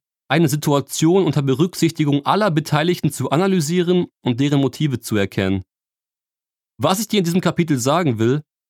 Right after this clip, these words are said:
es ist wichtig, sich in andere Menschen hineinversetzen zu können. Das nennt man Empathie.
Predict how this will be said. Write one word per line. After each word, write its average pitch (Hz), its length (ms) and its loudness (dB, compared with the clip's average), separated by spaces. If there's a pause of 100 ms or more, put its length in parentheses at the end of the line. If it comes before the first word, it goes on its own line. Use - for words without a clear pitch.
(260)
es - 120 -4
ist 117 260 -4
wichtig, 180 520 0 (300)
sich - 240 -2
in 143 160 -2
andere 165 400 0
Menschen 160 440 0
hineinversetzen 151 760 0
zu - 140 -10
können. 101 320 -2 (400)
Das 180 340 -2
nennt 151 220 2
man 143 160 0
Empathie. 127 800 -2